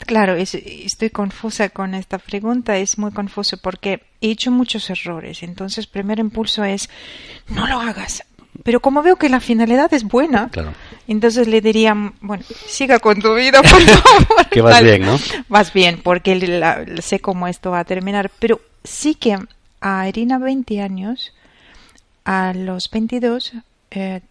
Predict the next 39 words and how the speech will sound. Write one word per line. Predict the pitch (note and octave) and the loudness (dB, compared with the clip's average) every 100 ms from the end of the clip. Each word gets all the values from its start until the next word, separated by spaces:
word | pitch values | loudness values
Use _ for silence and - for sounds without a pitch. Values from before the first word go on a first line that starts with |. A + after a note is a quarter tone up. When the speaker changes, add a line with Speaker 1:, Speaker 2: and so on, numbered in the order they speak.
| _ - | _ -10
Speaker 1:
tengo | G#3 G#3 A3 | -8 -6 -6
un | A3 A#3 | -2 -2
hijo | A#3+ - G#3+ - - | -4 -8 -12 -10 -6
Speaker 2:
Ujú. | G#2 A2 C3+ - | -6 -6 -12 -8
Speaker 1:
y | G#3+ | -4
me | G#3+ | -2
gustaría | G#3+ A#3 - C4 C#4+ A#3 G#3+ B3+ - _ _ _ _ | -2 -6 -4 -4 -2 -2 -2 -6 -10 _ _ _ _
que | - F#3+ | -12 -10
esta | G3+ - B3 | -10 -8 -6
Irina | B3 A#3 A#3 A3+ A3+ A#3+ - | -4 -2 -2 -2 -6 -10 -12
no | G#3 G#3 A3 A3 G#3+ A3 A3 G#3 _ | -8 -6 -6 -6 -6 -6 -6 -10 _
sigue | - - A#3+ G#3+ | -20 -12 -8 -8
tan | G#3 G#3 G#3 | -6 -6 -6
ri-, | G#3 G3 _ _ _ | -6 -10 _ _ _
ri-, | F#3+ F3+ F#3+ _ - - - - - - - - | -14 -12 -14 _ -20 -20 -20 -20 -20 -20 -20 -8
con | A3 | -4
tanto | G#3+ A#3 A3+ | 0 0 2
religión | A3 G#3+ G#3+ - A3+ A3 | 0 -2 -6 -4 -4 -2
y | G3+ | -6
con | G3+ | -4
Speaker 2:
Sí. | G3+ | -2
Speaker 1:
tanto | G#3 G#3 - | -2 -4 -10
confianza | G3 F#3+ G3+ G#3+ G#3+ G3+ | -14 -10 -8 -8 -8 -10
a | |
todos | - G3 | -10 -12
los | G#3 | -12
consejos | - F#3+ G3+ A3 G3 | -12 -8 -8 -8 -10
de | F#3+ | -10
pediatras. | F3 D#3+ C3+ - - - | -12 -10 -12 -14 -18 -12
Que | G2 F#2 | -6 -4
Speaker 2:
Ya. | F2 - - | -4 -6 -8
Speaker 1:
<laughs> | - | 0
abrir | G#3 G#3 B3 C#4 | 2 2 2 2
un | C4+ | 2
poquito | A#3+ A#3+ A#3 A#3 | 0 0 -2 0
mente | A#3+ A#3+ A#3 | 0 0 -2
tema | - A3 A3 G#3+ | -2 -2 0 -2
de | G#3 | -2
cómo, | G3+ G3+ G3+ | -4 -6 -6